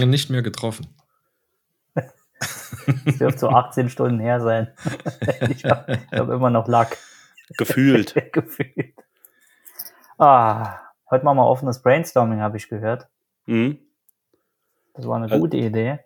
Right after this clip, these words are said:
Speaker 3: Also ich glaub, äh, wir sollten da noch mal tiefer drauf eingehen.
Speaker 2: Haben wir denn schon gesagt, was wir denn vorhaben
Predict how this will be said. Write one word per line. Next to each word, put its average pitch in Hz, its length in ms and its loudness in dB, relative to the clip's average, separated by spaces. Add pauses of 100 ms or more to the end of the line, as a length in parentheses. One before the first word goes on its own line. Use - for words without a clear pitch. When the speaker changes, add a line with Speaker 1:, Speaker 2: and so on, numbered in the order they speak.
(1000)
Speaker 3:
Also 107 180 -6
ich - 140 -8
glaub, 123 440 2
äh, 113 380 2 (240)
wir 113 140 -2
sollten 120 520 0 (100)
da 110 160 6
noch 113 200 -2
mal 107 160 -2
tiefer 127 340 0
drauf 98 300 -2
eingehen. 92 580 -6 (1900)
Speaker 2:
Haben 127 160 -2
wir 135 80 2
denn 117 160 0
schon 113 180 -4
gesagt, 117 340 -2
was 127 180 -2
wir 113 100 0
denn 110 440 -4
vorhaben 143 400 4